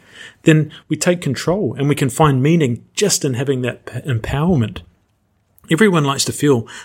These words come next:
that they have control over their own destiny. So finding ways to empower people while still, still ensuring a cohesive team, it's not easy, but the benefits that can be gained from it, as I think we've seen in this last year, go far beyond those gained just by telling people what to do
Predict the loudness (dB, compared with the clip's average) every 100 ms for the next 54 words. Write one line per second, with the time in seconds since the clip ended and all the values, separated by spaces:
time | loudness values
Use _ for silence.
0 | -20 -6 0 0 -2 -4 0 2 2 2
1 | 0 -2 -2 0 -2 -2 -4 -8 -10 _
2 | -12 -2 2 2 2 0 2 2 2 2
3 | 2 0 -2 -2 -4 -2 -2 -2 -4 -4
4 | -6 -8 -14 _ -2 0 -2 -8 _ -6
5 | 0 0 -2 -6 -8 0 2 4 4 4
6 | 4 0 -2 0 2 2 -2 0 0 0
7 | -2 -4 0 2 4 2 0 -2 -2 -4
8 | -4 0 2 2 0 -4 -4 -4 -4 -6
9 | -2 0 0 -2 -6 -4 0 2 2 0
10 | -2 -2 0 2 4 2 0 -2 -2 -4
11 | -2 -2 -2 -8 -18 -2 -2 0 0 2
12 | 4 4 4 2 2 2 2 0 0 -6
13 | -8 -2 0 0 2 0 0 0 0 0
14 | -2 -2 0 2 2